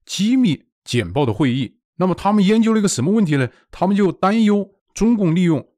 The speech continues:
特斯拉这样一个关系，有没有可能让马斯克的 SpaceX，他的这个火箭发射公司的一些技术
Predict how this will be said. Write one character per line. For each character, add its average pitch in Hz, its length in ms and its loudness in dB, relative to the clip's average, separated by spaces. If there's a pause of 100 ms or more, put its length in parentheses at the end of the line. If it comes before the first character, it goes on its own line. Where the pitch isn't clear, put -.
特 - 160 -2
斯 151 100 -4
拉 156 240 -4 (240)
这 - 140 -4
样 143 80 2
一 131 40 0
个 127 100 0
关 143 200 -2
系， - 300 -10 (220)
有 135 280 2
没 208 140 2
有 285 100 2
可 110 280 -2
能 110 180 -4 (240)
让 131 320 -4 (220)
马 101 200 -6
斯 - 140 -10
克 165 160 -2
的 110 160 -4 (180)
SpaceX， 143 840 -4 (260)
他 127 140 -4
的 131 80 -2
这 120 100 -4
个 117 120 0
火 104 180 -6
箭 120 160 -2
发 147 160 -2
射 147 140 -4
公 120 160 -2
司 - 180 -4
的 110 100 -2
一 98 80 -4
些 101 160 -4
技 214 300 -2
术 101 240 -10